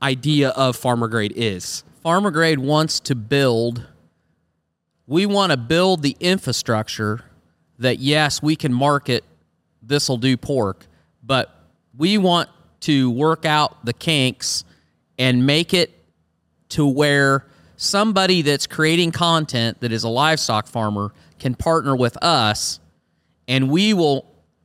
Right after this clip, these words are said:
Speaker 2: we'll make it easy for them to where basically they just need to deliver their animals, and we will do the rest.
Speaker 1: And
Speaker 2: We'll
Speaker 1: the
Speaker 2: do the rest for them.
Speaker 1: And then they market it, too.
Speaker 2: And then they help market it.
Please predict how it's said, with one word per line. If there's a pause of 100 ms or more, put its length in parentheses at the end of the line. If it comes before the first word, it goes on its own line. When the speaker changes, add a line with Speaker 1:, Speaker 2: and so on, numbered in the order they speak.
Speaker 2:
we'll
make
it
easy
for
them
to
where
basically (760)
they
just
need
to
deliver
their
animals, (400)
and (460)
we
will
do
the
rest.
Speaker 1:
And
Speaker 2:
We'll
Speaker 1:
the
Speaker 2:
do
the
rest
for
them.
Speaker 1:
And
then
they
market
it,
too.
Speaker 2:
And
then (160)
they
help
market
it.